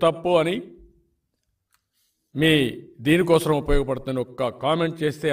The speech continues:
అసెంబ్లీలో మేము పోరాడితే, ఆ రోజు రాజీనామా చేశారు ఆయన, చేపించాం. ఈరోజు ఎన్ని ఇదండి, ఏ, ఒకటా,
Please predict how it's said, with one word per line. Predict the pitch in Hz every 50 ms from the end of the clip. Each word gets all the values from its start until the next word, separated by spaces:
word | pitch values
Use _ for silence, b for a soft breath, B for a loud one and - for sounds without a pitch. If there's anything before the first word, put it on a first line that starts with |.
| 131
అసెంబ్లీలో | 123 - 156 151 151 151 143 131 135
మేము | 127 113 104 - 127
పోరాడితే, | 127 135 143 139 139 - 190 208 254 - - - - _ _ _ _ _ _ _ _ _ _ _ _ _ _ _ _ _ _ - 139
ఆ | 151 170
రోజు | 202 196 202 180
రాజీనామా | 185 208 233 247 247 247 220 190
చేశారు | 165 - - 120 104 92
ఆయన, | 87 76 73 - _ _ _ _ -
చేపించాం. | 151 180 185 233 - - 156 104 - - - _ _ _ _ _ _ _ _ _ _ _ _ _ _ _ _ _ _ _ _ _ _ _ _ _ _ _ _ _ _ _ _ _ - 110
ఈరోజు | 117 127 151 170 143 127 110
ఎన్ని | 120 151 185 214 202 151 123 - - - - _ _ - - - - 117
ఇదండి, | 120 147 156 160 170 226 254 - - _ _ _ _ _ _ _ _ _ _ _ _ _ _ _ _ _ _ _ _ _ _ _ _ _ _ _ _ _ _ _ _ _ - - - 120
ఏ, | - - - 110
ఒకటా, | 113 127 117 160